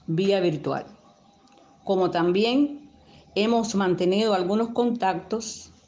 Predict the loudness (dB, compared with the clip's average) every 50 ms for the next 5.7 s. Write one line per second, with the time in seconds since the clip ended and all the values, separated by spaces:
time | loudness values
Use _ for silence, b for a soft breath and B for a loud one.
0 | _ _ -2 0 2 4 4 4 4 2 0 -2 -4 -4 -4 -4 -4 -6 -8 -12
1 | -14 -10 -6 -4 -2 -2 -2 -2 -4 -6 -6 -8 -10 -12 -12 -16 -20 -20 -18 -16
2 | -16 -16 -18 -20 _ _ _ _ _ _ _ _ _ _ _ _ B B B B
3 | B B B B B B B -6 -2 0 0 0 2 2 0 2 2 2 2 2
4 | 2 0 -2 -4 -8 -10 -12 -14 B B B B B B B -10 -6 -2 -2 0
5 | 0 2 0 2 0 0 -2 -2 -2 0 0 0 -2 -4